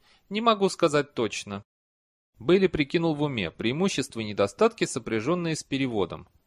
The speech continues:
Как приезжий, временный житель города, он, скорее всего, будет пользоваться более высоким уровнем жизни, чем положено ему по классу. С другой стороны, очень сомнительно, чтобы Джесси и их сыну Бентли разрешили сопровождать его.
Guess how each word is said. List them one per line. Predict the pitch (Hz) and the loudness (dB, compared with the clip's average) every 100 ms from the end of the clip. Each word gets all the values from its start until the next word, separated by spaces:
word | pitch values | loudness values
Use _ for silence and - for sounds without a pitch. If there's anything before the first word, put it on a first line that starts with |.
| _ _ _ - | _ _ _ 2
Как | 127 - | 2 2
приезжий, | 117 113 101 98 - 117 | -2 -2 0 0 -2 -4
временный | 110 143 147 117 107 | -2 -2 -4 -4 -2
житель | 123 135 104 | -2 -4 -8
города, | 95 101 104 110 110 _ _ - | -4 -2 -2 -4 -8 _ _ -4
он, | 123 | -4
скорее | - 131 127 123 | 0 2 2 2
всего, | - 143 180 | 0 2 2
будет | 131 110 - | 2 -2 2
пользоваться | 175 160 127 101 113 | 2 4 0 -2 -4
более | 120 165 131 | 0 2 2
высоким | 113 - 175 147 123 | 0 0 -2 -2 -2
уровнем | 143 151 147 143 | 0 0 -2 -4
жизни, | 131 113 190 | -2 -4 -4
чем | 90 - 107 | -8 -10 -4
положено | 104 113 165 147 | -2 0 0 -2
ему | 107 127 | -4 -4
по | 131 135 | 2 2
классу. | - 101 85 - - _ _ _ _ - | 4 0 0 -8 -20 _ _ _ _ -12
С | 143 | -4
другой | 175 208 156 104 | 0 2 4 2
стороны, | - 101 95 90 85 _ - | 0 -4 -4 -6 -10 _ -6
очень | 113 - 120 | -4 -4 0
сомнительно, | 131 147 160 - 95 | 0 0 -4 -6 -8
чтобы | - - 110 | -6 -4 -4
Джесси | 110 120 160 - 95 | -2 0 0 -2 -6
и | 107 117 | -4 -4
их | - | -4
сыну | - 139 | -6 -6
Бентли | 110 165 180 101 80 _ _ _ | -2 -2 -2 -6 -8 _ _ _
разрешили | 131 135 143 143 185 156 | -2 0 -2 0 0 0
сопровождать | - - 139 135 117 95 - | -2 0 2 2 2 -2 -2
его. | 82 85 | -12 -14